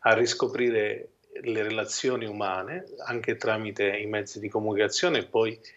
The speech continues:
per riabbracciarci diver-, diversamente dopo, e anche a fare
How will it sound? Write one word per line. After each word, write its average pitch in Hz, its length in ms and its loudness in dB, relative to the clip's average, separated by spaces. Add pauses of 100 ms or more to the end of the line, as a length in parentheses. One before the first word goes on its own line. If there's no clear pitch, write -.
(180)
per 110 140 0
riabbracciarci 113 960 2
diver-, 117 380 -2
diversamente 120 960 -2
dopo, 107 540 2
e 202 80 0
anche 214 300 2
a 131 40 2
fare 110 500 0